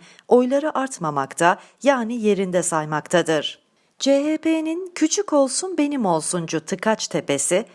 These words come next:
meclisin yetkisiz, milletvekillerinin de Twitter'da muhalefet yapmak zorunda kaldığı bir dönemde iktidardan alınan büyükşehir belediyelerine bakıp partinin oyu artacak diye avunuyor. Yanlış. Belediye seçimlerini C H P'nin kuru tepesi değil,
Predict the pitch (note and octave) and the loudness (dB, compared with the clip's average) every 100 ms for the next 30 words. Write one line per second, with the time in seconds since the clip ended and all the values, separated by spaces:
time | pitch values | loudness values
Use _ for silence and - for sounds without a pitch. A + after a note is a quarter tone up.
0 | _ - G#3+ A3 B3+ - D#4 C#4+ A3+ A3+ | _ -2 0 0 -4 -4 -4 0 0 0
1 | G3 - F3+ - - - A3 C#4 F4 D4 | -4 -2 -2 -2 -10 -2 0 0 -2 -2
2 | C#4+ C#4 C4 C4 B3+ A3 E3 - A3+ D#4+ | -4 -2 0 0 0 0 -2 -2 -2 -2
3 | F4 D4 D4 C4+ A3 G3 F#3 C4 D#4+ C#4+ | -2 -2 0 0 -2 -2 -2 -2 -2 -2
4 | C4 A#3 G#3+ - G3 F3+ F3 F3 F3+ D#3+ | 0 -2 0 0 0 0 -2 2 2 2
5 | E3 D#3+ E3+ D3 D#3 D3 C3+ C3 C#3 - | 0 0 -2 0 0 -2 -2 2 2 0
6 | - - B3 B3+ C4 B3+ B3 C4+ A3+ F#3 | -12 -6 -4 -2 2 2 4 2 0 0
7 | E3+ E3 D#3 D#3+ A3 D4 - B3 A3+ F3+ | 0 0 -2 -2 -4 -4 -4 -2 -2 0
8 | F3 F3 F3 E3+ E3 D#3+ D#3 E3+ E3 D3 | 0 0 0 0 0 0 0 0 0 -6
9 | - - A3 G#3+ A#3 A3 G#3 F#3+ A3+ G#3+ | -4 2 2 2 -2 -4 0 0 2 0
10 | E3+ E3 D#3 E3 - E3 E3+ - D3+ D#3 | -2 -4 0 0 -2 -2 0 0 -2 -6
11 | D3 C#3+ B2+ - - _ _ F3+ E3+ D#3+ | -2 2 2 0 -10 _ _ 2 2 -2
12 | C#3+ - - - _ _ _ G#3+ A#3+ C#4+ | -4 -4 -6 -10 _ _ _ 2 2 0
13 | D#4+ E4 D#4 F#3+ F3 F3+ F3 D#3+ D#3+ D3 | 0 -2 -2 -4 -2 -2 2 2 0 -2
14 | G3+ G#3+ A3 A3+ A#3 A3+ A3 - G3+ A#3+ | 0 2 2 2 0 0 -2 -2 -2 -2
15 | - F3+ D3+ C3+ D#3 C#3 A3 C3 | -4 -2 -2 -2 -2 0 -2 -2